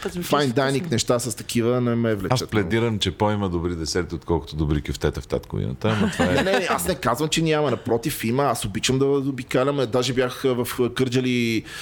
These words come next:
Speaker 2: а, пред-, в септември месец. Имаше супер две яки неща. Ядох много яки десерти. Бяха
Speaker 3: Рио де
Speaker 2: направили супер
Speaker 3: Кърджалера
Speaker 2: добри.
Speaker 3: е най-хубавото.
Speaker 2: Имаше ние, един сладолед бяха правили в едно, в едно от заведенията там, даже си го спомням как се казваше. И той ми вика, "Не, трябва да пробваш да сладолед." И беше много яко бяха направили. Как са го правили, като каймак ли, избит ли, не знам, но беше уникално. И правят си нещата.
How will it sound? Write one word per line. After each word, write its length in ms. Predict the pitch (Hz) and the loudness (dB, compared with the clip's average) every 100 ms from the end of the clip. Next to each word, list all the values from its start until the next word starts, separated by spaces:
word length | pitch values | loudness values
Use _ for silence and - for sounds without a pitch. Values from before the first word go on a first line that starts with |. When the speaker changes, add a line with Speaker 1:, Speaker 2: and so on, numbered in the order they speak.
| - - | -12 0
Speaker 2:
а, 320 | 101 107 95 | 2 4 0
пред-, 380 | - 113 104 110 | -2 -4 0 -2
в 120 | 101 | 0
септември 440 | 110 - 113 107 | -4 0 2 2
месец. 360 | 95 92 - - | 2 0 -2 0
Имаше 240 | 104 147 | 0 0
супер 240 | 131 139 160 | -2 -2 0
две 180 | 175 180 | 2 0
яки 160 | 175 | 0
неща. 260 | 135 - 104 | -2 2 2
Ядох 280 | 110 131 143 | 2 0 0
много 180 | 139 147 | 0 2
яки 300 | 151 - 277 | 0 0 0
десерти. 440 | 147 - 98 131 | 0 0 0 0
Бяха 180 | 113 - | 0 2
Speaker 3:
Рио 100 | 90 | 2
де 40 | |
Speaker 2:
направили 220 | 90 110 120 | 2 2 2
супер 100 | 73 | 0
Speaker 3:
Кърджалера 280 | 80 78 | 2 2
Speaker 2:
добри. 140 | 78 78 | 2 2
Speaker 3:
е 40 | |
най-хубавото. 600 | 76 73 69 64 65 - - - - - | 0 -2 -4 -8 -10 -10 -20 -20 -20 -4
Speaker 2:
Имаше 300 | 131 151 165 | 0 2 2
ние, 220 | 151 156 151 | 2 4 4
един 260 | 131 135 | 4 2
сладолед 400 | 143 143 127 135 | 0 2 2 2
бяха 220 | 139 127 131 | 2 0 0
правили 300 | 127 117 113 | 2 2 2
в 100 | 117 | 2
едно, 200 | 110 104 | 2 2
в 100 | - | 2
едно 160 | 107 | 2
от 60 | 107 | 2
заведенията 560 | 104 98 98 98 90 - | 2 0 0 -2 -4 -2
там, 220 | 98 117 | 0 0
даже 240 | 104 95 | 0 -2
си 120 | - | -6
го 60 | 98 | -10
спомням 240 | - 87 | -4 -4
как 160 | 87 82 | -2 -4
се 80 | - | -2
казваше. 460 | 90 101 - 127 131 - - - | -2 0 0 0 -2 -8 -10 -2
И 160 | 127 127 | 0 2
той 140 | 123 | 2
ми 60 | 120 | 2
вика, 140 | 131 | 2
"Не, 120 | 120 | 0
трябва 200 | 120 117 | 2 0
да 40 | 117 | 2
пробваш 220 | - 110 | 0 0
да 140 | 92 | -2
сладолед." 400 | 90 98 92 92 | -4 -2 0 0
И 40 | 135 | 0
беше 280 | 151 156 160 | 0 0 0
много 140 | 165 | 0
яко 140 | 165 165 | 0 -2
бяха 220 | 165 160 | -4 -4
направили. 340 | 160 104 82 | -2 0 0
Как 200 | - - | -4 -6
са 80 | - | -6
го 60 | 131 | -4
правили, 280 | - 85 | 0 0
като 220 | - - - | 0 -4 0
каймак 360 | 92 85 - | 0 0 2
ли, 40 | 120 | 0
избит 400 | 92 92 90 - | 0 -4 -2 0
ли, 120 | 104 | 0
не 100 | 87 | 0
знам, 280 | 90 87 120 | -2 -2 0
но 120 | 120 | -2
беше 360 | 87 - 117 | -2 -2 -2
уникално. 600 | 117 120 131 127 135 127 - | -2 -4 -4 -2 0 -2 -8
И 60 | |
правят 320 | 85 110 110 - | -4 -2 0 0
си 60 | |
нещата. 300 | 143 117 92 | 0 0 -4